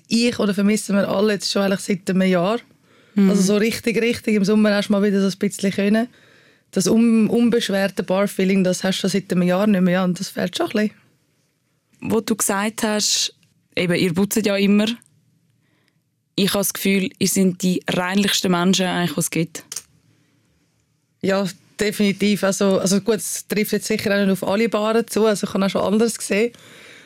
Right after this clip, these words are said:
Speaker 1: Aber eigentlich an allen Läden, wo ich bis jetzt gearbeitet habe, äh, hättest du eigentlich vom Tresen können, vom Tresen können essen. Also es ist wirklich, ja,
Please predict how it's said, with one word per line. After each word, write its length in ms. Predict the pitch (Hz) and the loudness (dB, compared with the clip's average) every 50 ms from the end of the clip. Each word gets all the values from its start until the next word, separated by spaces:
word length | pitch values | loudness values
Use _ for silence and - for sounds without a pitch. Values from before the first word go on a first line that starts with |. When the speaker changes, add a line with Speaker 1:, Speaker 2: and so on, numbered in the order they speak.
| _ _ _ | _ _ _
Speaker 1:
Aber 400 | - 202 208 180 196 214 208 - | -4 -4 -2 0 2 2 2 2
eigentlich 400 | - 202 202 175 214 196 196 - | 0 -2 -2 -2 0 -2 0 0
an 260 | - - 202 202 214 | 0 0 2 2 2
allen 80 | 208 202 | 2 2
Läden, 240 | 190 202 190 208 190 | 2 0 0 2 2
wo 60 | 196 | 2
ich 200 | 208 220 202 - | 2 2 2 0
bis 160 | - 220 - | -2 0 0
jetzt 180 | 220 214 - - | -2 -4 -2 -4
gearbeitet 500 | - 220 208 208 - - 214 - - - | -2 -2 -2 -2 -4 -6 -6 -6 -4 -2
habe, 180 | 190 190 190 196 202 196 190 - | 0 2 2 4 4 2 2 2
äh, 600 | 190 185 185 180 185 185 180 180 185 180 180 175 175 - - - - | 2 2 2 2 2 4 4 4 4 2 2 0 -4 -10 -16 -8 -6
hättest 220 | 196 196 196 - | -4 -4 -4 -4
du 40 | - | -6
eigentlich 60 | 190 - | -4 -2
vom 140 | - 196 | -4 -4
Tresen 320 | - 190 190 190 185 - - | -2 0 -2 -2 -2 -4 -4
können, 720 | - 185 175 180 180 175 170 180 175 175 175 180 180 180 175 - _ _ _ _ _ _ _ _ _ | -2 -2 0 2 2 2 2 2 2 2 0 0 0 -2 -4 -10 _ _ _ _ _ _ _ _ _
vom 180 | - - 190 190 | -4 -4 -2 -2
Tresen 260 | 196 190 202 - - | 0 -2 -2 -4 -2
können 220 | 220 202 202 208 | -2 0 0 0
essen. 320 | - 180 170 - - - 170 | -2 -2 -4 -4 -4 -2 -2
Also 40 | |
es 80 | 170 160 | 0 0
ist 80 | 175 165 | 0 0
wirklich, 400 | 185 180 - - - 190 185 175 - - - - - - - - - - - - _ _ _ _ | -2 -2 -4 -4 -2 -2 -2 -2 -6 -16 -20 -20 -20 -20 -20 -20 -20 -20 -20 -20 _ _ _ _
ja, 100 | - 214 | -2 0